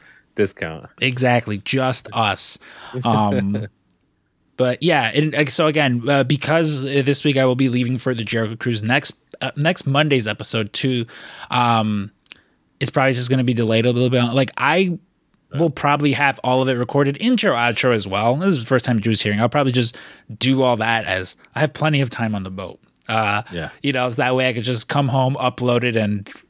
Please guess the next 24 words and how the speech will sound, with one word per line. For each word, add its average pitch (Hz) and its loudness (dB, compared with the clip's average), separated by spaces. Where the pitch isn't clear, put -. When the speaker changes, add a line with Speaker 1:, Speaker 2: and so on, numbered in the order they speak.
Speaker 2:
you 110 -4
know, 98 0
everything 131 0
will 120 0
be 107 0
Speaker 1:
Absolutely. 85 -4
Speaker 2:
everything 151 4
will 143 4
be 135 2
smooth 127 0
sailings. - -10
Uh, 147 2
Speaker 1:
Yeah. - -4
Speaker 2:
<laughs> - -20
whether 156 2
it'll 156 2
be 156 2
one 147 2
full 165 0
episode 160 0
or, 120 0
or 127 -2
a 113 0
two-parter 160 2